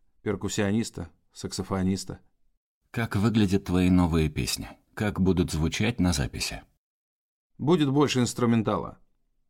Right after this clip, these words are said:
Speaker 1: Наверное, и сами песни уже другие. Может быть, не такая конкретность текста.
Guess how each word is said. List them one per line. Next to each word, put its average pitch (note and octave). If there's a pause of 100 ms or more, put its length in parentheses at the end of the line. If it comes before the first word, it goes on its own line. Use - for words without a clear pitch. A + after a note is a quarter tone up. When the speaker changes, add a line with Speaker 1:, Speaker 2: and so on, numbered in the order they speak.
(120)
Speaker 1:
Наверное, B2+
и G#2+
сами A2
песни G#2
уже F2+
другие. F2 (600)
Может G#2+
быть, A2+
не A2
такая G#2
конкретность F#2+
текста. -